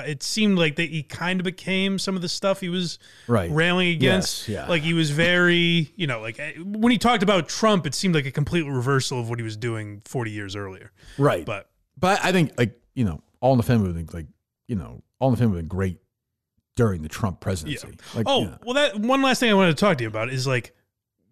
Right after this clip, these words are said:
Speaker 1: we say n-, now, "Oh, you could never do All in the Family," whatever.
Speaker 2: Right.
Speaker 1: For, because of, like, P C and censorship and all of that. But I will say, one thing that I think would be hard to make it now is, like, all the shit on Twitter. Like, I think if Twitter existed then,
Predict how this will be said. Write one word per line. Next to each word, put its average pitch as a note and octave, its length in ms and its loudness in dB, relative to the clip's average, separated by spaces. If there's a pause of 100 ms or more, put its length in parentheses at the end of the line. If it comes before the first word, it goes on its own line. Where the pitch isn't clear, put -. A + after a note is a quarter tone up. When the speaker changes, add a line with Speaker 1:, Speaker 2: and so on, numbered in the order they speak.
(100)
Speaker 1:
we F3 80 -6
say A#3 340 0
n-, F#3 360 2
now, F3+ 560 2
"Oh, F3+ 140 6
you F#3+ 120 2
could E3+ 100 0
never D#3+ 140 2
do D3 240 4
All C3 140 2
in B2 60 -2
the A#2 60 -4
Family," G2 380 -10
whatever. G2+ 400 -14
Speaker 2:
Right. F2 240 -2
Speaker 1:
For, F3 220 4
because D#3 380 2
of, C3+ 100 0
like, B2+ 240 -2
P D3+ 180 0
C B2 240 -4
and A2 100 -6
censorship A2+ 440 -6
and A#2 80 -4
all G#2+ 60 -6
of G#2+ 80 -8
that. G2+ 120 -10 (300)
But A#3 100 2
I B3 60 4
will E4 180 6
say, A3+ 300 2
one G#3 340 2
thing C4 220 2
that G#3 80 4
I F3 80 4
think F#3+ 240 0
would C#3+ 140 0
be D#3 340 2 (140)
hard E3 300 2
to D3 60 0
make C#3 200 2
it C3+ 60 -2
now D3 360 2
is, D#3 160 0
like, B2+ 240 -2 (560)
all A#3 300 2
the F#3+ 80 2
shit - 240 0
on C#3+ 200 2
Twitter. F#3 280 -2
Like, D3 160 -2 (260)
I F3 80 0
think G#3+ 100 2
if F3+ 120 -4
Twitter A3+ 340 2
existed D3+ 480 0
then, A2+ 360 -4